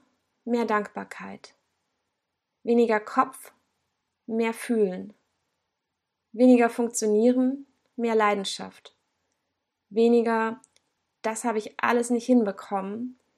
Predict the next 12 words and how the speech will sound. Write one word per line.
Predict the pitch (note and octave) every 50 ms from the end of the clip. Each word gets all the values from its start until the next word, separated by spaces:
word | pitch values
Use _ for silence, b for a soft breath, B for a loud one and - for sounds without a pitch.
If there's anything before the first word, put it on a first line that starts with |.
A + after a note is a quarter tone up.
| _ _ _ _ _ _
mehr | - G#3+ G#3+ G#3+ G#3+ G#3 G#3+ G#3+ G#3+ - _ _ _ -
Toll, | - - - C4+ B3 A3 G3+
was | G#3 G#3 G#3
ich | G#3+ - -
geschafft | A3 - - A#3+ A3 - _ -
habe, | F#3 F#3 - F#3 F#3 G3+ - - _ _ _ _ _ _ _ _ _ _ _ _ _ _ _ _ _ _ _ _ _ _ _
weniger | - G#3 A3+ A#3 A#3+ A#3+ A#3 A#3 A#3 A3+ -
Ignoranz, | B3 B3+ A3+ G#3+ G#3 G3+ G3+ G3+ B3 D4 D4 - - - - _ _ -
mehr | A3+ A#3 A3+ A3 G#3
Wertschätzung, | G#3 G3+ G3+ G3+ - F#3+ F#3 - - - - G2 F#2+ G2 F#2+ - _ _ _ _ _ _ _ _ _ _ _ _ _ _ _
weniger | - A3 A3+ A#3 A3+ G#3+ G#3+
Scheuklappen, | G#3+ - - B3+ A#3+ A#3+ A#3+ - G3 F#3+ - - - G3 G3+ G#3